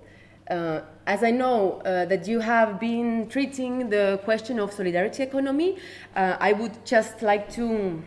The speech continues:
propose a certain way of understanding this concept from, um, from what is our political practice in the housing movement. Because solidarity economy, as I understand it, is only one part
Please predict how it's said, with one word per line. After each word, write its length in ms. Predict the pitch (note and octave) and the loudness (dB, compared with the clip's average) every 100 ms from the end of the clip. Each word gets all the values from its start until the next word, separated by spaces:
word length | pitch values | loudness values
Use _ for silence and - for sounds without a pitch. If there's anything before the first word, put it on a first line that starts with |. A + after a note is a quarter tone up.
| - - - - - | -16 -20 -20 -20 -2
propose 640 | A#3+ G#3 G#3+ A#3+ A#3+ A#3+ - - - | 2 2 4 4 4 0 -8 -14 -8
a 240 | F3+ E3+ | -6 -6
certain 420 | - G#3+ G#3+ G#3+ | 0 0 0 -2
way 160 | G#3 G#3+ | 0 0
of 140 | G3 - | 0 -2
understanding 760 | G#3 G#3 G3+ G3+ G#3 G#3+ G3+ F#3+ | -2 0 -2 -4 -4 -4 -4 -6
this 140 | G3+ | -8
concept 640 | - A#3+ A#3+ - A#3 - - - - - - - | -6 -6 -4 -4 -4 -6 -18 -20 -20 -20 -20 -20
from, 600 | - - G3+ G3+ F#3+ E3 - | -12 0 4 4 4 0 -2
um, 460 | F3 D#3 D3+ D3 C#3 - - - - - - - | -4 -4 -4 -8 -12 -20 -20 -20 -20 -20 -20 -10
from 240 | - F3 E3+ | -2 -2 0
what 200 | F3+ F#3 | -2 -2
is 160 | F#3 | -4
our 260 | E3 F3 F3+ | 0 0 0
political 480 | F#3 F3+ F3+ - G3+ | -2 -4 -6 -8 -6
practice 540 | F3+ E3 - E3 - - | -6 -6 -8 -14 -14 -14
in 140 | F#3 E3+ | -8 -6
the 80 | E3 | -4
housing 420 | D#3 D#3+ E3 D#3+ | -4 -4 -6 -8
movement. 500 | D3+ D3+ D3 D3 - - - - - - - - | -8 -10 -12 -14 -20 -20 -20 -20 -20 -20 -16 -8
Because 260 | G3 G3+ | -4 -2
solidarity 600 | A#3+ A3 A#3 B3+ C#4+ C#4+ | 0 0 2 2 2 -2
economy, 600 | C#4 C#4 C#4+ C#4+ B3 C#4 - | -2 0 0 0 -4 -6 -8
as 320 | F#3 F3 E3+ | -4 -4 -2
I 100 | F#3+ | -2
understand 560 | G3+ G#3+ G#3 A3+ A#3+ G#3 | -2 -2 -4 -4 -4 -6
it, 180 | A3+ - | -8 -8
is 180 | G3+ - - | -10 -6 0
only 300 | A#3+ C4 A#3 | 0 0 -2
one 360 | G#3 B3+ C#4 | 0 0 0
part 520 | - A3 A#3 C#4 - | -4 -2 0 0 -8